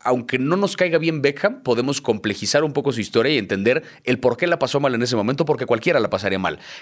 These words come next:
Quien sea fan de Beckham, creo que esto solamente lo va a reforzar,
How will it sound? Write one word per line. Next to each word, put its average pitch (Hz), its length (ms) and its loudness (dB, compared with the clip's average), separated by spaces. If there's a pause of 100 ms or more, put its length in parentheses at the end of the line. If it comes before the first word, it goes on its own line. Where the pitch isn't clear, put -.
Quien 110 180 0
sea 139 240 2
fan 147 160 0
de 143 80 2
Beckham, 131 280 0
creo 117 140 -8
que 127 80 -6
esto 117 140 -4
solamente 113 400 0
lo 92 100 -2
va 107 80 2
a - 20 0
reforzar, 110 460 -2